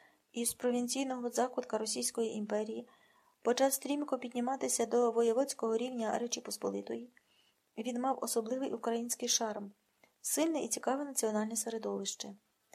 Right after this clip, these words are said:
Осереддям його патріотичної громади стала наддніпрянська політична еміграція, яка оселилася в місті після того, як армія У Н Р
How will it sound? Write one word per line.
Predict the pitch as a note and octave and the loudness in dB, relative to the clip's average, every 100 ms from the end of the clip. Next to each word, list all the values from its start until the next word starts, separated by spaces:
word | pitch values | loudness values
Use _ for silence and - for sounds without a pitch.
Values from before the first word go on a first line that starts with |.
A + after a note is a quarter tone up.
| - _ _ | -20 _ _
Осереддям | A#3 A#3 A3+ B3+ A#3+ | -2 2 4 2 0
його | A#3 B3 | 0 0
патріотичної | B3 A#3+ A#3+ A#3+ A#3+ A#3 A3+ | 0 2 2 2 -2 -2 -2
громади | A3+ A3+ B3+ A3+ | 0 -2 -2 -2
стала | G#3 A#3 A#3+ A#3 - | -2 0 -2 -2 -4
наддніпрянська | A3 A3+ A3 A#3 A#3+ B3 C4+ - C4 - _ _ - | -2 -2 -4 -4 0 2 0 -2 -4 -10 _ _ 0
політична | B3 B3 B3 B3 B3+ A#3 | 2 2 -2 -4 -2 -2
еміграція, | B3 B3+ C#4 A#3+ - G3 G3 - _ _ _ - | -4 -2 -2 0 -2 -2 -6 -12 _ _ _ 0
яка | A#3+ C4 | 2 4
оселилася | B3 B3 B3 B3+ A#3 A#3 | 2 4 4 6 6 4
в | G#3+ | 2
місті | A3 C#4 - | 0 0 -2
після | - A3+ G#3+ | -2 -2 -2
того, | G3+ A#3+ B3 | 0 0 2
як | A3+ - | 0 0
армія | B3 B3+ A#3 A3 | -2 -2 -2 -2
У | - A3 | -2 0
Н | G3+ G#3 | 2 0
Р | B3+ | -2